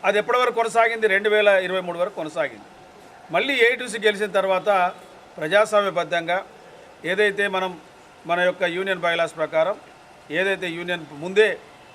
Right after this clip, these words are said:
ఈరోజు ముఖ్యమంత్రి గారు ప్రకటించే స్థాయి మనం చూసినాం. ఏదైనా ఇక్కడ మనం అనుకున్నట్టుగా అంత ఉంది, ఇంత ఉంది అనడానికి లేదు, శశమిషలు ఏం లేవు.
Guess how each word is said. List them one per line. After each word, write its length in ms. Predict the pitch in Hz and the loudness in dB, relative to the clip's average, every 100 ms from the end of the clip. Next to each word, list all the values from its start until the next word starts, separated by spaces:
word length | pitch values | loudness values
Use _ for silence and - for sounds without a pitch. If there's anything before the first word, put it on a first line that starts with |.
| - - | -20 -14
ఈరోజు 180 | 165 175 | -8 -8
ముఖ్యమంత్రి 380 | 165 190 180 170 | -8 -6 -6 -4
గారు 100 | 165 | -4
ప్రకటించే 420 | 156 151 151 147 | -4 -6 -8 -10
స్థాయి 440 | 143 151 160 165 147 - - | -8 -4 -4 -4 -10 -14 -12
మనం 200 | 143 135 | -12 -10
చూసినాం. 300 | 151 160 214 - - - - - - | -10 -4 -4 -6 -20 -20 -20 -20 -10
ఏదైనా 440 | 156 190 208 202 208 | -4 0 0 2 0
ఇక్కడ 300 | 190 - 185 | 0 -2 -2
మనం 200 | 185 170 | 0 0
అనుకున్నట్టుగా 720 | 175 175 180 170 170 170 165 - - - - - | -2 -4 -4 -2 0 2 0 -2 -20 -20 -20 -6
అంత 220 | 156 170 | -6 -2
ఉంది, 280 | 185 180 175 | -2 -2 -8
ఇంత 160 | 165 175 | -6 -6
ఉంది 220 | 170 165 | -4 -4
అనడానికి 400 | 160 160 160 151 | 0 0 0 -2
లేదు, 120 | 165 | -8
శశమిషలు 460 | 160 151 160 151 156 | -8 -10 -10 -8 -6
ఏం 140 | 156 | -6
లేవు. 160 | 170 | -8